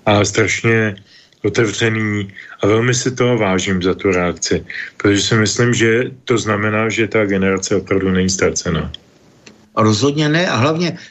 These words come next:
Speaker 2: jim je potřeba říkat, „Chcete žít ve světě narrativu, které prosazují svoji pravdu silou a nejsou schopny mezi sebou komunikovat,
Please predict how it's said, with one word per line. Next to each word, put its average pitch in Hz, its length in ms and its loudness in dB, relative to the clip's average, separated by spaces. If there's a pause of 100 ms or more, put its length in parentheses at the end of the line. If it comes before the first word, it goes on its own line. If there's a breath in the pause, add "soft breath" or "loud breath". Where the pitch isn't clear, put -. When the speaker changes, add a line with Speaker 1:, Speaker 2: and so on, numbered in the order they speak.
Speaker 2:
jim 127 160 2
je 156 80 4
potřeba 160 500 0
říkat, 131 420 -8 (440 loud breath)
„Chcete 170 520 0
žít 160 240 -2
ve 120 140 0
světě 156 760 0
narrativu, 139 800 0
které 131 520 0 (140)
prosazují 127 640 0
svoji 131 340 0
pravdu 117 460 0
silou 127 480 2
a 117 120 -2
nejsou 120 400 0
schopny 127 320 -2
mezi 127 300 2
sebou 127 380 0
komunikovat, 131 760 0